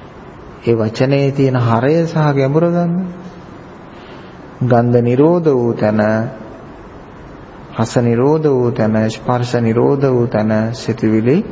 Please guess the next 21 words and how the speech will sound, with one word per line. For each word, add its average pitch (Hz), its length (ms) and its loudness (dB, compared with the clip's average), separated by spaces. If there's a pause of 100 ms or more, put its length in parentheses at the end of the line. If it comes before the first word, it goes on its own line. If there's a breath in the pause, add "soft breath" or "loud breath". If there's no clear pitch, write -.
(460 loud breath)
නිරෝධ 147 600 4
වූ 139 260 4
තැන 127 260 0
ඔබට 131 440 2
පේන්න 104 440 0
ඕන. 80 360 -6
අන්න 131 240 2
එතන 143 400 4
තමයි 147 380 2
නිර්වාණය 135 720 0
තියෙන්නේ. - 440 -4
අන්න 131 220 2
එතන 160 360 4
තමයි 147 340 2
ඔබට 131 300 2
ප්‍රත්‍යක්ෂ 90 640 -2
වෙන්න 62 380 -4
ඕන. - 200 -8 (4000 loud breath)
ගැඹුරින්ම 151 720 6
බලන්න 131 480 2
ඕන. 120 280 2